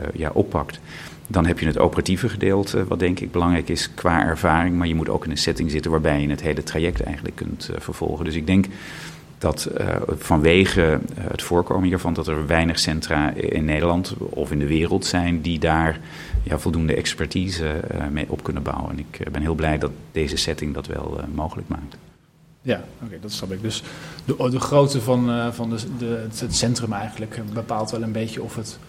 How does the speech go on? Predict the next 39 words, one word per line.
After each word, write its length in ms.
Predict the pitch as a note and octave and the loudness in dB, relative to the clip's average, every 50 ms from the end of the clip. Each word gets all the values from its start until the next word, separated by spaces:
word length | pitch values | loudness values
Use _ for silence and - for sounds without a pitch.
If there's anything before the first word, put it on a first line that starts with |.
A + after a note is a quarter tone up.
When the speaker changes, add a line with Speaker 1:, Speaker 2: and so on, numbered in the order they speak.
| - - - - - - - | -20 -20 -20 -20 -20 -10 -2
Speaker 2:
toepasselijk 520 | - C3+ A2+ B2 A#2 - - - G#2+ - | 2 2 2 2 0 -4 -4 -8 -10 -10
is. 300 | - - - - - - - - | -12 -12 -12 -14 -14 -14 -8 4
Speaker 1:
Ja, 400 | - B2 A#2 G2 - - - - | 8 8 8 10 8 4 2 -2
dus 140 | - - E2 | 0 0 0
het 120 | E2+ - - | 2 4 4
ligt 180 | F2+ E2 - | 4 4 6
niet 200 | - F#2+ E2+ - | 6 6 6 6
aan, 360 | - D#2+ E2 D#2 D#2 D#2 D2+ | 6 6 8 8 8 6 4
ik 240 | C#2+ - - - - | 2 2 -2 -4 -2
zou 60 | - | -2
maar 100 | - E2 | 0 0
zeggen, 180 | D2 D#2 D2 D2+ | 0 0 2 2
dat, 220 | D#2 D2 - - | 2 2 2 2
dat 160 | - D#2 D2 C#2+ | 0 0 2 2
een 140 | D2+ D#2 | 2 0
bepaalde 320 | D2 D2+ - D#2+ D2+ D2+ C2 | 0 0 2 2 2 2 2
orthopeed 340 | A1+ - - - D#2 D2+ D2+ | 0 0 2 2 2 2 2
een 80 | D#2+ | 0
bepaalde 300 | - - - D#2+ D#2 D2+ | -2 0 2 2 2 2
gave 360 | - - F2+ E2 F2 F#2+ - | 2 6 6 8 8 8 6
moet 140 | G#2 F#2 - | 4 4 4
hebben, 220 | G2 F#2 E2 F2+ E2+ | 2 2 2 2 2
maar 140 | D#2+ D#2+ - - - - - - | 0 0 -2 -6 -10 -16 -14 -10
die 140 | - D#2+ D#2+ | -6 -4 -4
gave 400 | - - F2+ E2 E2 E2+ - F2+ | 0 2 4 6 6 4 4 2
moet 140 | E2+ D#2 D#2 | 2 2 2
hij 100 | F2+ E2+ | 0 2
wel 280 | D#2+ E2 E2 D#2 D#2 - F#2 - | 2 4 4 4 4 2 2 2
<laughs> 120 | - - | 0 2
op 200 | - - - - | 0 0 0 0
de 80 | - F2 | -2 -2
goede 240 | - - E2 D#2+ D#2+ | 0 0 -2 -2 0
plek, 260 | - - D#2+ - - | 0 0 0 0 0
eh, 300 | - - - D2+ D2+ C#2 | -4 -6 -4 -2 -2 -2
Speaker 2:
Juist. 300 | C#2+ - G2 - - - | -2 -2 -4 -6 -4 0
Speaker 1:
kunnen 220 | - E2 D#2 - | 2 2 2 4
uiten. 320 | C2 C#2+ C#2 C#2 - - - - - - | 2 0 -2 -2 -4 -8 -10 -12 -12 -6
Ja. 240 | - G2 - - - - - - - | -2 0 0 0 -2 -6 -16 -18 -16
Speaker 2:
Duidelijk. 320 | - - - - - - | -16 -16 -16 -16 -18 -20